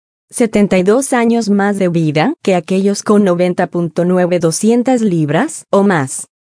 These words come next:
Estos hallazgos respaldan la teoría de la entropía del envejecimiento, que propone que un cuerpo más grande requiere mayor energía y desgaste metabólico,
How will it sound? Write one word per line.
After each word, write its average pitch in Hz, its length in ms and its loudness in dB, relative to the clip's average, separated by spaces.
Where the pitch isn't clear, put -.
Estos 208 380 -2
hallazgos 175 680 -2
respaldan 202 720 0
la 214 80 2
teoría 214 460 2
de 233 100 0
la 202 140 2
entropía 185 580 0
del 196 160 2
envejecimiento, 175 1120 0
que 208 100 0
propone 214 560 0
que 208 140 -2
un 170 100 -2
cuerpo 202 380 0
más 185 300 0
grande 208 380 0
requiere 196 480 0
mayor 170 360 0
energía 170 560 0
y 175 60 -2
desgaste 185 580 0
metabólico, 175 880 2